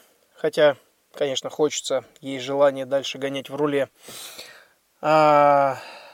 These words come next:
также моя команда, а, и группа компаний организовывает корпоративы, праздники, вечеринки, мероприятия.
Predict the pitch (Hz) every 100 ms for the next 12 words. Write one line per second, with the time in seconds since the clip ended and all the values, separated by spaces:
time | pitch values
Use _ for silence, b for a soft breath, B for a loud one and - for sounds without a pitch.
0 | B B B - 208 156 156 151 139 -
1 | B 139 143 147 147 143 127 139 147 139
2 | 131 131 120 b b b _ 131 131 131
3 | 131 143 139 139 143 135 147 131 131 127
4 | 139 143 156 143 135 - B B B B
5 | 147 - 160 160 240 185 - 202 170 170
6 | 165 143 151 - 202 185 - 143 151 170
7 | 180 185 185 160 151 143